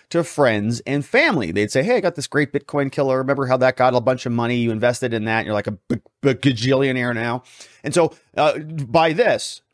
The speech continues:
and you'll be a millionaire again. Capitalizing on the excitement surrounding cryptocurrencies, while the company was said to have many terms that were associated with its virtual currencies, investigators really believe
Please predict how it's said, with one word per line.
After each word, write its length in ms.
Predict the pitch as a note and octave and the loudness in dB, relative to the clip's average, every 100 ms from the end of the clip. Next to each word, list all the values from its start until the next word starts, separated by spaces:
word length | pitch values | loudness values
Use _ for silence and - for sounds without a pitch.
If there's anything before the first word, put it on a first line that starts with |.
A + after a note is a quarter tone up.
| _ | _
and 360 | D3 D3 D3 D3 | -2 0 -2 -4
you'll 240 | B2 E3 D3+ | -2 -2 2
be 120 | D#3+ | 0
a 60 | |
millionaire 400 | C#3+ C#3+ C#3 C3 | 0 -2 -2 -2
again. 340 | C3 F3+ C#3+ - _ _ _ _ _ _ _ _ - | -2 -2 -4 -6 _ _ _ _ _ _ _ _ -4
Capitalizing 680 | G3 F#3 F3+ D#3+ D3+ C#3 D3 | 0 2 4 4 4 2 -2
on 140 | C#3+ | 0
the 180 | C#3+ C#3 _ _ | -2 -4 _ _
excitement 680 | - - - F3+ F#3 C#3 A2+ | -8 -6 0 0 2 -2 -4
surrounding 460 | - C#3+ C#3 C#3 B2+ | 0 2 2 2 0
cryptocurrencies, 1000 | F#3 - A#2 - A2+ G#2 G2+ G#2+ B2 - _ | -2 0 -2 0 -2 -4 -4 -4 -4 -8 _
while 140 | - D3+ | -2 0
the 60 | |
company 380 | D#3+ A3 A3+ G3+ | 2 0 2 2
was 100 | F3 | 2
said 160 | - E3+ | 2 2
to 80 | E3+ | 4
have 240 | D#3+ C3+ - | 2 0 -6
many 320 | C#3+ F#3 F3 | -2 0 -2
terms 500 | - G3 F#3+ B2+ C#3 | -4 -2 0 0 0
that 100 | C3 | 0
were 120 | B2+ | 0
associated 640 | A#2+ D#3+ C#3+ - B2+ A#2+ | 0 0 0 0 -2 0
with 160 | C#3+ C#3+ | 0 0
its 120 | G#2 | -2
virtual 380 | G#2 C#3+ - A2 | -2 -2 0 -2
currencies, 600 | - D#3 C#3+ G#2 G2 A#2 - - | 0 0 0 -2 -4 -6 -14 -12
investigators 720 | - C#3 B3 - A#3 F3 E3 D#3+ | -4 0 0 0 0 2 2 2
really 180 | B3+ | 2
believe 420 | F#3 B2+ A2 A#2 | 2 2 2 0